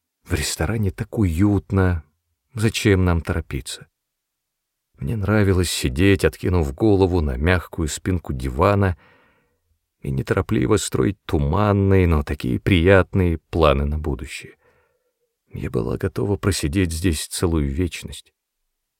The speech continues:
Я вышла следом за Максимом, зевая и спотыкаясь.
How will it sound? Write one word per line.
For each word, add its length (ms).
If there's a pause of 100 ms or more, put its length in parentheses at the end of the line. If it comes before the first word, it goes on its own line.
(960)
Я 180
вышла 400
следом 400
за 80
Максимом, 880 (320)
зевая 480
и 180
спотыкаясь. 840